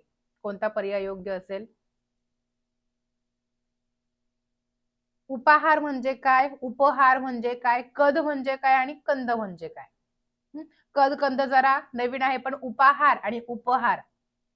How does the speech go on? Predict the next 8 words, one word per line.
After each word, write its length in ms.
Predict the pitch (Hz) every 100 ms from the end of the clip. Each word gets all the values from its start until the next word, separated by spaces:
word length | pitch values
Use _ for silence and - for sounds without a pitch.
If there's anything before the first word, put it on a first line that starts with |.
| _ _
फरक 180 | 277 277 277
माहिती 300 | 269 247 262
आहे 40 |
आपल्याला. 320 | 240 240 233 269 _ _ -
हं? 120 | 285 370 _ -
उपाहार 520 | 269 240 294 311 311 302
म्हणजेच 440 | 294 285 285 285
काय? 200 | 285 302